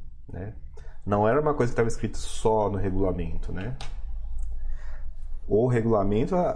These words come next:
a Assembleia muda. O contrato, a Assembleia não consegue mudar isoladamente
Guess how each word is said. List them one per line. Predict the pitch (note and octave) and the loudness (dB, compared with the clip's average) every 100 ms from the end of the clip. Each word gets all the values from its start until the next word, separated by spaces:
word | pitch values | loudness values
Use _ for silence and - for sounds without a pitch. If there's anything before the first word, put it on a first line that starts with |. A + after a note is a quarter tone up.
| - | -4
a | - A2 | 0 2
Assembleia | C3 - C3 A2+ B2 E3+ | 2 0 0 2 2 2
muda. | D3 C3+ | 2 2
O | G2+ | 2
contrato, | F#2+ A2+ G#2 G2+ - - G2 - D3+ | 2 2 2 0 0 2 2 0 0
a | E3 | -2
Assembleia | D#3+ D3+ A2 G#2 | 0 0 2 0
não | A#2+ | 0
consegue | D3 A#2+ B2 | -2 0 0
mudar | C#3+ C3+ A#2+ A#2+ | 0 2 2 2
isoladamente | G#2+ G#2 G#2+ G#2+ B2+ F#2+ F2 F2 - | 0 2 2 2 0 -2 -6 -8 -10